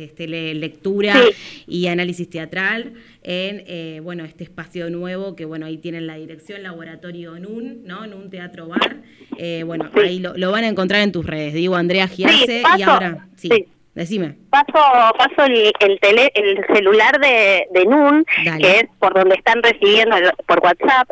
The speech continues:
Speaker 2: el once sesenta y dos, once treinta y cinco ochenta y siete.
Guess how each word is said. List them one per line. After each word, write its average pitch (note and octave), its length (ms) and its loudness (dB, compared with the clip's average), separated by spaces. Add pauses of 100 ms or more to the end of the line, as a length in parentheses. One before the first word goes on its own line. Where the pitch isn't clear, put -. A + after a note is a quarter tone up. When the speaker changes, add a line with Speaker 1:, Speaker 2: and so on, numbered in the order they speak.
Speaker 2:
el F3 220 4 (100)
once C4 580 2 (160)
sesenta F3 420 2
y E3+ 60 0
dos, A3+ 220 4 (500)
once B3 320 2
treinta F#3+ 280 2
y F3+ 60 2
cinco A3+ 300 2
ochenta G#3 340 2
y A#3 80 2
siete. D#4 420 4